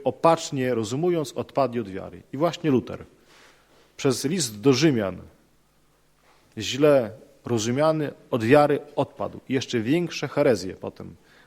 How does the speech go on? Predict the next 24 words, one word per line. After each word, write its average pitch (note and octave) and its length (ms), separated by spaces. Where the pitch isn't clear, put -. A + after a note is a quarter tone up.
zaczął A2+ 280
wygłaszać. G#2+ 540
Łącznie B2+ 300
z - 80
takim, D3 300
że C3+ 80
mu C3 100
nawet C3 300
już, - 240
nawet B2 200
list C#3+ 220
świętego C#3+ 280
Jakuba C#3+ 380
Apostoła A#2+ 480
nie, B2+ 160
nie C#3 140
pasował A#2 540
już B2+ 300
do A#2 100
jego A#2+ 220
teorii, D3+ 420
więc C3+ 180
stwierdził, D3 480
że B2+ 240